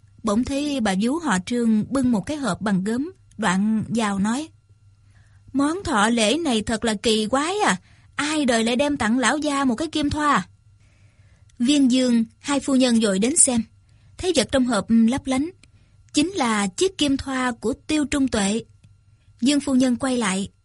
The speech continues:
thấy con gái mặt mày rạng rỡ, liền cười hớn hở, vội hỏi: "Có phải là người đem lễ đến không?" Trương má nói:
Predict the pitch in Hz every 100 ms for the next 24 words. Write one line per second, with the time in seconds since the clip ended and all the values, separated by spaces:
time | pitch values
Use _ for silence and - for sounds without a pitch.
0 | - - 311 269 226 240 247 311 277 202
1 | 208 196 196 214 214 180 277 - _ -
2 | 233 226 214 208 - 220 196 220 285 359
3 | 233 156 285 - _ - 220 196 214 202
4 | 214 294 _ _ _ _ _ _ _ _
5 | _ _ - - 254 - 180 226 240 196
6 | 190 - _ 233 233 214 247 226 185 233
7 | 311 330 269 - _ _ _ _ _ _
8 | _ - - - 233 220 233 277 262